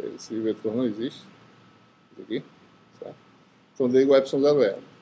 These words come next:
No meio material que você não conhece, em princípio, sua propriedade,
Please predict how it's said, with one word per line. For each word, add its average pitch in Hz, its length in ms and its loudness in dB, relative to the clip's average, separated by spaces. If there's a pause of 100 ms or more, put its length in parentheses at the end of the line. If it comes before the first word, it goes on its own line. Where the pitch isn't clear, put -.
(340)
No 202 120 2
meio 170 160 4
material 135 440 6 (140)
que 156 60 -6
você 151 240 -2
não 156 120 0
conhece, 143 440 0
em - 20 -4
princípio, 127 460 -6
sua 135 120 -6
propriedade, 131 720 2